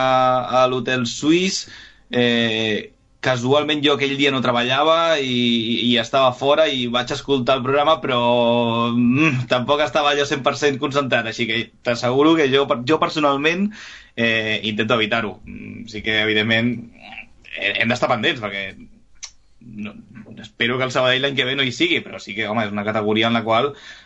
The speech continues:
eh, la, almenys la que és encara segona B, doncs, és una, una categoria que coneixem bé, no? Malauradament, pe-, pel centre d'esports i,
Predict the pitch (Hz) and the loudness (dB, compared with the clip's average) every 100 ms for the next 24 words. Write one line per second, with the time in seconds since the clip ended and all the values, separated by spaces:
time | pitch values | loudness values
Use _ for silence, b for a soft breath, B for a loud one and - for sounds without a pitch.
0 | B - 104 98 95 95 92 101 90 - | B -4 0 0 0 0 -2 -4 -6 -6
1 | - 98 - 95 101 104 - 101 98 98 | -2 -2 -2 -4 -2 -4 -6 -4 -2 0
2 | 107 107 110 110 113 110 107 104 - 110 | 0 0 0 0 -2 0 -2 -2 -2 -2
3 | 117 110 117 131 143 104 101 - 87 69 | 0 0 0 0 -2 -4 -12 -14 -20 -20
4 | 62 _ - - 101 101 104 104 104 104 | -20 _ -20 -18 -8 -6 -4 -2 0 2
5 | 104 110 107 107 107 117 123 120 110 117 | 2 2 2 2 0 2 0 2 2 2
6 | 120 120 127 117 117 117 123 120 - 117 | 2 0 2 2 2 2 2 0 0 -2
7 | - 117 113 107 120 131 131 | 0 0 -2 -2 0 0 -2